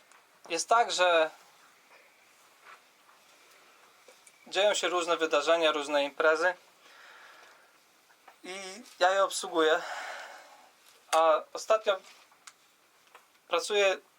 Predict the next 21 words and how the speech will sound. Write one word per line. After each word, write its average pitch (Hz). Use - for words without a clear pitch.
no, 156
żeby 160
narysować 165
sytuację, -
pracuję 196
w -
tej 170
firmie 185
już 170
ponad 170
dwa 151
lata. 143
I 160
ostatnio 233
dzwoni 220
do 202
mnie 190
kierownik, 190
mówi: 175
„Daniel, 196
chodź, 190